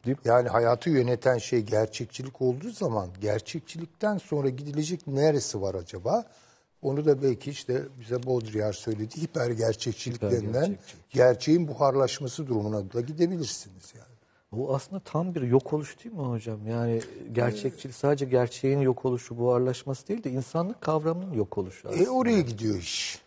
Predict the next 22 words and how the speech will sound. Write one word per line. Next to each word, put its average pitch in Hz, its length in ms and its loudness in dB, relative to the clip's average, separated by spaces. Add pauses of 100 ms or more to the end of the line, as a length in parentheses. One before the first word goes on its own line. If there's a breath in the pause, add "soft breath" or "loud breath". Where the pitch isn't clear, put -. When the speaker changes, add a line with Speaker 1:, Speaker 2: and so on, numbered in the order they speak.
(120)
Speaker 2:
Yani 117 500 0 (100)
Rönesans 143 580 0
gerçekçiliğinin 123 1120 -2
izini 127 340 -4
sürdüğünüz 110 600 -6
zaman 95 280 -10
işte - 220 -12
modern 131 460 0
dünyayla 92 460 -10
karşılaşıyorsunuz. - 1080 -12 (840 soft breath)
Yani 107 260 -4
bütün 143 220 -10
moral 120 380 4
politik - 460 -6
endişelerden 107 760 -4
arınıyorsunuz. 104 1000 -6 (440 soft breath)
İşte - 140 -10
gerçekler 113 720 0
var, 85 220 -10
gerçekleri 107 680 0
konuşalım 95 560 -12
falan. 110 340 -4